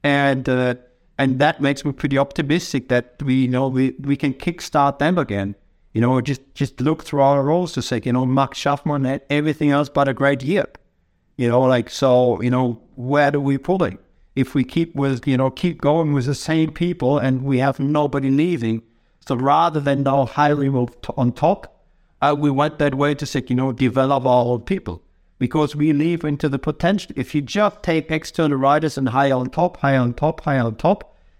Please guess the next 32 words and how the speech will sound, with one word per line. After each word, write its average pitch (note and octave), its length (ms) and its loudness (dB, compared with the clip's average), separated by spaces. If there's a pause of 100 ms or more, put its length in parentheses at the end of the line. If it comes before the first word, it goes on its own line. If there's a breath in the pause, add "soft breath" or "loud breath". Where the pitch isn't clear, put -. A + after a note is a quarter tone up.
(260)
that B2+ 140 -4
also D3+ 320 2
shows C3 360 0
a B2+ 40 -4
little D3 220 0
bit D3+ 120 2
of - 280 0 (260)
distrust C#3 640 -2
and B2+ 180 2
mistrust C3+ 580 0
into C3+ 220 0
your C3 140 4
own E3+ 140 0
riders. G2 480 0 (580)
And B2 120 2
that D3 160 2
has D3 240 -2
to D3 100 -10
be C3+ 100 2
clear E3+ 360 0
to C3 120 -2
say, A#2+ 220 -2
you B2+ 80 0
know C#3+ 120 2
what? E3 440 0 (520)
You B2+ 140 0
have D3+ 180 0
this E3+ 200 0
opportunity C#3 920 0 (180)
in C#3+ 260 0
twenty C#3 300 0
twenty-three C#3 760 0